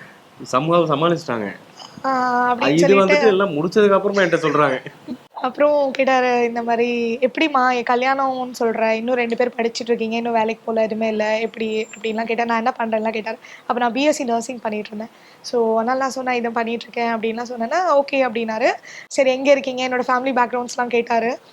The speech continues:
Speaker 2: சொன்னேன், "ஓகே" அப்படின்னு சொல்லிட்டு, அப்புறம் இந்த மாதிரி இவரை பத்தி சொன்னாரு. "அவர் வேலைக்கே போகல, ஒண்ணுமே இல்லை, இப்பதான் படிச்சிருக்கேன், என்ன பண்ண போறீங்க?" அப்படின்லாம் கேட்டாரு. ஆ, இப்பவே கல்-, இவரு என்ன, இவரு என்கிட்ட என்ன சொன்னான்னா, எங்க அப்பா என்ன சொன்னாலும் ஓகேன்னு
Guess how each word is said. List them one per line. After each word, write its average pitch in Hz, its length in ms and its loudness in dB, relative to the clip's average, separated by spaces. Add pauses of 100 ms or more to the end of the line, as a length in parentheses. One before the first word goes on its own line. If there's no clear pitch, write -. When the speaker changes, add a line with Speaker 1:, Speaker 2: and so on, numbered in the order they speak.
Speaker 2:
சொன்னேன், 247 580 -2
"ஓகே" 269 260 2
அப்படின்னு 247 360 2
சொல்லிட்டு, 254 220 0
அப்புறம் 285 200 2
இந்த 269 120 -2
மாதிரி 254 200 0
இவரை 254 200 2
பத்தி 247 460 -6 (380)
சொன்னாரு. 254 400 2
"அவர் 254 220 2
வேலைக்கே 254 400 0
போகல, 247 260 0
ஒண்ணுமே 247 280 -2
இல்லை, 240 180 2
இப்பதான் 254 220 -2
படிச்சிருக்கேன், 240 520 -2
என்ன 254 80 -4
பண்ண 247 260 -4
போறீங்க?" 233 480 0
அப்படின்லாம் 226 260 -2
கேட்டாரு. 240 440 0 (360)
ஆ, 247 400 2
இப்பவே 311 340 4
கல்-, 285 260 2
இவரு 302 300 4
என்ன, 294 200 2
இவரு 302 220 0
என்கிட்ட 294 240 2
என்ன 294 180 2
சொன்னான்னா, 285 480 0 (360)
எங்க 262 180 0
அப்பா 254 200 4
என்ன 320 220 2
சொன்னாலும் 294 500 0
ஓகேன்னு 311 200 -4